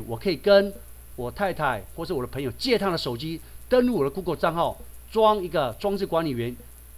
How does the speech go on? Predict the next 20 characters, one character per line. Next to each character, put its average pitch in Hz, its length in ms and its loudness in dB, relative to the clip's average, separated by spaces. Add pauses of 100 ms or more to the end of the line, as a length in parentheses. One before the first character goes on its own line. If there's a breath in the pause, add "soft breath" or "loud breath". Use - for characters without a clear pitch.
(100)
就 254 260 6
可 190 240 2
以 160 120 2
骑 - 260 -4
车 226 180 0
到 220 200 2
这 240 160 2
里 180 100 2
来。 160 340 6 (360)
骑 165 120 -8
到 190 140 2
这 202 80 -2
个 196 60 0
地 196 80 -2
方 196 100 2
来 160 160 2
的 156 60 -4
时 202 100 0
候 190 80 2
呢， 160 220 0